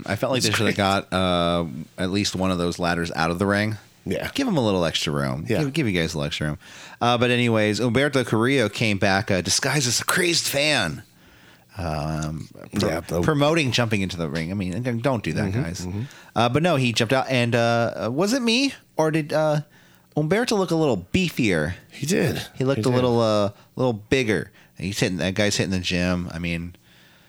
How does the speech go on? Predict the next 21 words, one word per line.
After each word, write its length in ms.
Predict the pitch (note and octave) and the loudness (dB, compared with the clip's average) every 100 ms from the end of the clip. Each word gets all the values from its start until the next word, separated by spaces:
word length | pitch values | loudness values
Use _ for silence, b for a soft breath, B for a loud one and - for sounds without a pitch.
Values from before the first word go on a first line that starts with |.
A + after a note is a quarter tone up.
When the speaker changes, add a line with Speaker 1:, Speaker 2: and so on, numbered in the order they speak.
| b | b
Speaker 1:
he 160 | - G#2+ | -4 0
was, 400 | G2 F#2+ F#2+ - | 2 2 0 0
uh, 220 | F2+ F2+ | 2 0
cruiserweight. 600 | - G#2 G2 G2+ G2+ G#2+ | -2 -2 0 2 2 0
Now 160 | G2 F2+ | 0 0
I 40 | |
guess 160 | F2+ - | -2 -4
he's 160 | F#2 | -6
moving 200 | F#2+ F2+ | -4 -4
up 100 | F2+ | -4
to 60 | - | -4
the 80 | F#2+ | -2
United 260 | F2+ F2 | 0 -2
States 220 | - F2+ - | -2 -4 -2
title 300 | F2 F2+ F#2 | -2 0 -2
scene. 360 | - F#2 F#2+ | -4 -2 -4
So 140 | F#2 F2+ | -2 -2
they're, 280 | F2 F2 G2+ | 0 0 0
Speaker 2:
Mm-hmm. 140 | A#2 | 0
Speaker 1:
you 60 | C#3+ | 0
know, 260 | C#3 C#3+ | 0 -2